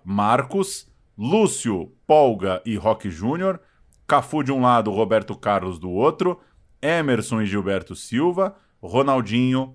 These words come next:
Ronaldo e Rivaldo, e aí a gente já se aproxima em Lisboa muito, muito do time da Copa. O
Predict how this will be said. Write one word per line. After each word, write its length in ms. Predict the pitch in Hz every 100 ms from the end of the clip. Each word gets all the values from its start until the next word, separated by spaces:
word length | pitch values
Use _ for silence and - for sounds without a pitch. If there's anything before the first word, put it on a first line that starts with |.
| _
Ronaldo 760 | 92 110 131 110 107 104 98 -
e 100 | 131
Rivaldo, 680 | 127 165 131 117 123 139 143 - -
e 120 | 208
aí 240 | 175 110 120
a 80 | 101
gente 280 | 110 101
já 160 | 95 107
se 120 | -
aproxima 580 | 110 104 95 - 107 101
em 60 | 98
Lisboa 580 | 87 73 90 104 104 - _ _
muito, 480 | 104 147 202 180 131
muito 320 | 107 123 127
do 120 | 113 110
time 360 | - 117 117
da 140 | 123 123
Copa. 380 | - 80 80 127
O 520 | 160 156 131 110